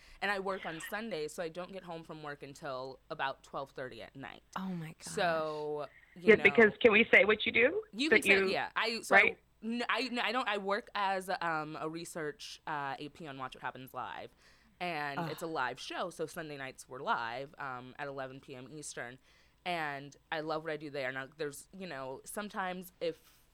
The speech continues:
Speaker 2: there's not really another big T V event, like, Keeping Up will be playing in, in the background, but I'm not actively paying attention
Speaker 1: Right,
Speaker 2: because
Speaker 1: right.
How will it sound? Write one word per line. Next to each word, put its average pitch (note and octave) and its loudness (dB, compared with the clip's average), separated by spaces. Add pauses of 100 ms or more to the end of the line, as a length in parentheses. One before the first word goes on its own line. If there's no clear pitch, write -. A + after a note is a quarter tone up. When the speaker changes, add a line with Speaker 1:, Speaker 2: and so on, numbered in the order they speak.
(800)
Speaker 2:
there's F3 -2
not E3 -2
really D#3 -4
another D3 -8
big C#3 -8
T - -16
V C#3+ -10
event, C3 -8
like, C#3 -8
Keeping D#3 -14
Up C3+ -12
will D3 -12
be C#3 -14
playing - -16 (140)
in, C#3 -16
in D3 -16
the C3+ -12
background, C3+ -8
but D#3 -2
I'm C3 -6
not B2+ -6
actively B2+ -6
paying C3+ -12
attention C#3+ -6
Speaker 1:
Right, D#3+ 2
Speaker 2:
because D3 -6
Speaker 1:
right. C#3 -2